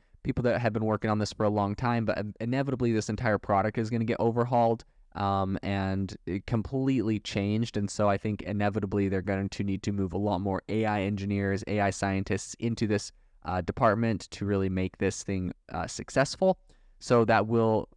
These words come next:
uh, require a lot of kind of restructuring and changing up of the team. I think Google isn't the only one making these moves.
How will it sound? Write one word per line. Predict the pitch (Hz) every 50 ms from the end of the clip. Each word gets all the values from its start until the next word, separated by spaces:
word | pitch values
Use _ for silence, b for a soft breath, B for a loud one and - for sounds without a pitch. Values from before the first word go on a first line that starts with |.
| _ 101
uh, | 101 98 98
require | 101 98 - - 120 107 104 98 98
a | 98
lot | 98 98 104 110 110 110 110 107
of | 101 90
kind | - 110 98
of | 95 92
restructuring | 101 95 - - - 104 95 - - - 101 98 95
and | 98 95
changing | - - 98 95 92 - 98
up | 92 -
of | 95 92
the | 92 -
team. | - - 95 85 87 101
I |
think | - 147 135
Google | 123 147 147 156 147 -
isn't | 117 127 127 127 113
the | 113 110 - -
only | 120 127 127 127 127
one | 120 117 113 113
making | 110 107 104 - 110
these | 104 101 117
moves. | 123 131 143 143 135 135